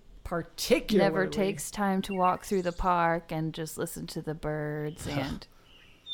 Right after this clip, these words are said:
Speaker 1: Or
Speaker 2: This is very calming, very relaxing. Ashby, do you like this? Yeah, it's really nice. I think I might include it in my book. What chapter are you on?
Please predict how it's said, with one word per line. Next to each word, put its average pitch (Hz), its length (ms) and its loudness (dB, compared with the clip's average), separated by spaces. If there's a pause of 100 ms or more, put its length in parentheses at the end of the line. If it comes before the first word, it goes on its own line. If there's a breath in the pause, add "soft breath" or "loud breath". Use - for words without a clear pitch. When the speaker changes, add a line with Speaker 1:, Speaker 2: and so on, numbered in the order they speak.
Speaker 1:
Or 180 160 4
Speaker 2:
This - 120 0
is 233 160 4
very 185 380 2
calming, 160 880 -2
very 196 260 -4
relaxing. 135 760 -8
Ashby, 190 380 -2
do 185 100 -8
you 202 80 -2
like 202 260 -2
this? 226 360 -8 (1000)
Yeah, 339 240 6
it's - 180 0
really 302 240 4
nice. 254 440 4
I 220 100 0
think 262 180 -4
I 269 60 0
might 247 200 2
include 240 380 -2
it 226 100 -4
in 220 120 0
my 202 160 0
book. 208 440 -4 (720)
What 269 140 4
chapter 269 360 4
are 175 160 4
you 160 160 2
on? 156 340 2